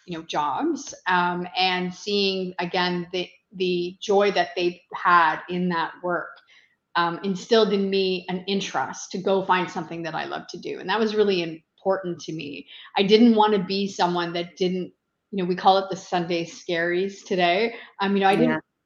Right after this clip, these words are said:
Speaker 1: Be that person on Sunday evening that didn't wanna go to work the next day. And I've met people throughout my entire career who, who are in that,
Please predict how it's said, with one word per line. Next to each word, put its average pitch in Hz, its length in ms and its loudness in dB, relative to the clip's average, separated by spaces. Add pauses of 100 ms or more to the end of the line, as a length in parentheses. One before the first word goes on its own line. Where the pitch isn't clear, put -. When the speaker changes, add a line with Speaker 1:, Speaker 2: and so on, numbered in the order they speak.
(140)
Speaker 1:
Be 208 120 0
that 185 220 4
person 190 320 -4
on 175 160 -2
Sunday 185 300 -2
evening 180 400 -4
that 165 140 -12
didn't 220 220 -6
wanna 214 200 -6
go 214 120 -2
to 196 80 0
work 190 260 -4 (160)
the 196 60 -6
next - 400 -8
day. 147 300 -4 (280)
And 214 160 0
I've 220 220 4
met 247 240 6
people 175 320 -2
throughout 170 260 -2
my 185 120 0
entire 190 360 0
career 180 400 -4
who, 175 300 -4
who 196 140 0
are 170 320 2
in 190 180 -4
that, 170 280 -4